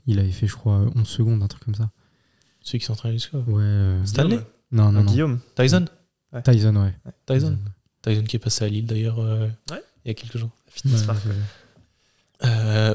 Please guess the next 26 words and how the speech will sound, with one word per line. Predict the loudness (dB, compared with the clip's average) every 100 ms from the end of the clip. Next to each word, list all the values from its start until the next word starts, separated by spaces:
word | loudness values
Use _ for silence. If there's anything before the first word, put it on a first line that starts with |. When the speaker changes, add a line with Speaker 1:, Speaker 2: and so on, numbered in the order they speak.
| 2
Speaker 2:
ok, | 2 2 0 -4 0
euh, | 2 2 2 2 2 2 2 2
ouais, | 0 0
bah, | -2 -4 -6 -8 -10
on | -10
va | -6
donner | -4 -2
le | -4
point. | -4 -6 -6 -8 _ -20 -20 -20 -20 -20 -20 -20 -20 -20 -20 _ -4
On | 0
va | 2
donner | 2 4
le | 2
point | 0 -2 -2 -6 _ -2
à | 2
Lucas, | 2 2 0 0 -6 _ _ _ -6 -2
euh, | -2 0 -2 -4
puisque | -6 -6
chrono | -4 -2 0
en | 0
main, | -2
ça | -2 -2
donnait | -2 -2
environ | -2 -2 -2 -2 -4
sept | -2 -2 -2
secondes. | -4 -2 -4 -6